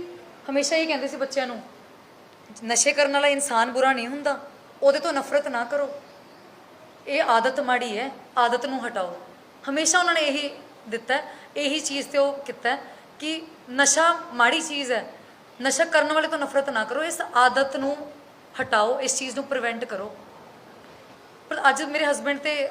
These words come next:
ਆਹ ਇਲਜ਼ਾਮ ਲ-, ਲਗਾਉਣਾ ਚਾਹੁੰਦੇ ਆ ਇਹ, ਜਦੋਂ ਉਹਨਾਂ ਕੋਲ ਮਿਲਿਆ ਹੀ ਨੀਗਾ। ਕੀ ਮਨਾਉਣਾ ਕੀ ਚਾਹੁੰਦੇ ਸੀ? ਕੀ ਮਨਾਉਣਾ ਚਾਹੁੰਦੇ ਸੀ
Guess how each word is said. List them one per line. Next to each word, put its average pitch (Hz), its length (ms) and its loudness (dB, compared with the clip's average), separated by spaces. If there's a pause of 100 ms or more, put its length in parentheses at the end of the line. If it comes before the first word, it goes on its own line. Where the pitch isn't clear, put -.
ਆਹ 233 180 4
ਇਲਜ਼ਾਮ 330 340 -2
ਲ-, 269 320 -10
ਲਗਾਉਣਾ 247 300 -2
ਚਾਹੁੰਦੇ 254 320 -4
ਆ - 20 0
ਇਹ, 254 200 -6 (520)
ਜਦੋਂ 320 200 -2
ਉਹਨਾਂ 339 60 -2
ਕੋਲ 359 180 -2
ਮਿਲਿਆ 254 260 0
ਹੀ 349 100 0
ਨੀਗਾ। 320 280 -6 (460)
ਕੀ 330 140 -2
ਮਨਾਉਣਾ 311 400 2
ਕੀ 359 100 -4
ਚਾਹੁੰਦੇ 262 340 0
ਸੀ? 254 200 -8 (1600)
ਕੀ 277 200 2
ਮਨਾਉਣਾ 349 280 2
ਚਾਹੁੰਦੇ 339 320 0
ਸੀ 311 220 -8